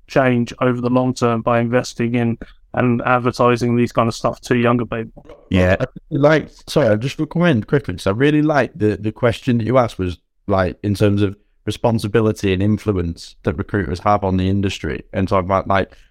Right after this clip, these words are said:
Speaker 3: where just Andy said that, obviously the recruitment industry is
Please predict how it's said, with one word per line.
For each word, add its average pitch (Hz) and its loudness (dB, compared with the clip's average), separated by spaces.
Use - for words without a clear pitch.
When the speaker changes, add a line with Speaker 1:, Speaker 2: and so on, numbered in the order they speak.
Speaker 3:
where 113 2
just 113 -2
Andy 120 2
said 120 -2
that, 98 0
obviously 117 -4
the 113 -2
recruitment 113 -2
industry 104 -2
is 90 -8